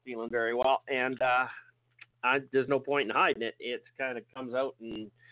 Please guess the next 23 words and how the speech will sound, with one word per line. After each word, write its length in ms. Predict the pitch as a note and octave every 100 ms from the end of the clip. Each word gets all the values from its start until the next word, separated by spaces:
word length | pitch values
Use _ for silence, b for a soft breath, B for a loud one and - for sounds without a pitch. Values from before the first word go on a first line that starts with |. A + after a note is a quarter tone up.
| B B B B
I'm 160 | F#2+ A2+
sure 180 | - C3
you 100 | A#2+
can 160 | B2
tell. 340 | A#2 C3 G#2 - -
Anyhow, 480 | B2 D#3+ C#3 B2 - -
um, 520 | B2 C3 C3 C3 B2 - _ _ _ _ _ _ _ _ - - _ _ _ _ - _
yeah, 220 | D3 G#3+
we 120 | D4 E3+
got 100 | E3+
a 60 |
Grey 180 | D#3 G#3+
Cup 240 | - A#3+ -
game 160 | F3+ D#3+
com-, 260 | E3+ F#3 F3+
happening 360 | D3+ E3 E3+
here. 220 | D#3 E3+ G#3+
Two 320 | - G3 G3
final 320 | - F#3 F#3 D#3+
teams, 340 | F3 E3+ G3
Hamilton 540 | - E3 F3+ E3+ F#3 E3
and 240 | D3+ D3
Winnipeg. 580 | D3 D#3+ E3+ E3+ A3